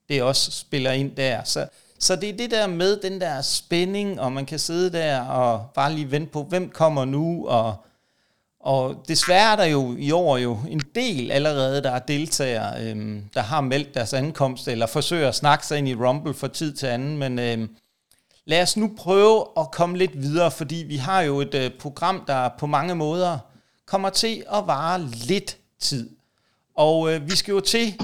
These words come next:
historien bag Royal Rumble. Og mange tænker jo, "Jamen, det er jo nok Vince, den gode Vince, der har opfundet det her."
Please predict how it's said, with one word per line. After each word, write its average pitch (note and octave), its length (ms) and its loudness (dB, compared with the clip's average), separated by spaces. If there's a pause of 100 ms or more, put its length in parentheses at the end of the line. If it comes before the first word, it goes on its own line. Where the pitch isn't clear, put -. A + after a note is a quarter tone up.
(140)
historien G3+ 640 2
bag F3 320 2
Royal C#3+ 480 2
Rumble. A2 460 -4 (1080)
Og D3+ 80 -4
mange G3+ 280 0
tænker G#3 400 4
jo, C3+ 180 2
"Jamen, D#3 360 2
det C3 100 0
er F#3+ 40 6
jo G#3 140 8
nok F3 280 8 (380)
Vince, E3 680 2 (180)
den D#3+ 140 -2
gode E3 300 2
Vince, D3+ 340 0
der C#3 100 4
har B2 120 2
opfundet C#3+ 560 2
det C#3+ 120 -2
her." C3+ 240 -2